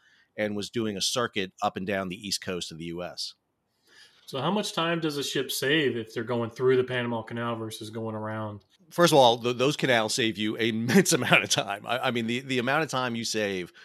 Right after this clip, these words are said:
Speaker 1: from going around South America or around Africa for the Suez is, is tremendous. And this was the big issue with Ever Given, 'cause Ever Given shut the canal down for six days.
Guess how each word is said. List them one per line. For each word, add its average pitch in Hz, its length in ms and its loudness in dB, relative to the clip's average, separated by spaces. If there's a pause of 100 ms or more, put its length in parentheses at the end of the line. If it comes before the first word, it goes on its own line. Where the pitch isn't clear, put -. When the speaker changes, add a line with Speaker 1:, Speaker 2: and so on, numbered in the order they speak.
(380)
Speaker 1:
from 113 500 2
going 127 280 4
around 117 320 4
South 113 220 2
America 101 380 0
or 101 240 0
around 92 300 -2
Africa 110 460 0
for - 80 -12
the 87 100 -8
Suez 113 640 -2
is, 95 300 -6
is 92 460 -8
tremendous. 101 640 -2
And 98 100 -6
this 110 80 -4
was 104 100 -6
the 104 80 -4
big 95 180 -2
issue 92 220 -4
with 82 120 -10
Ever 147 260 2
Given, 87 300 -6
'cause 107 240 -6
Ever 127 220 -2
Given 110 240 -4
shut - 360 0
the - 60 -10
canal 101 400 -6
down 120 320 -2
for 92 140 -10
six - 260 -6
days. 78 480 -8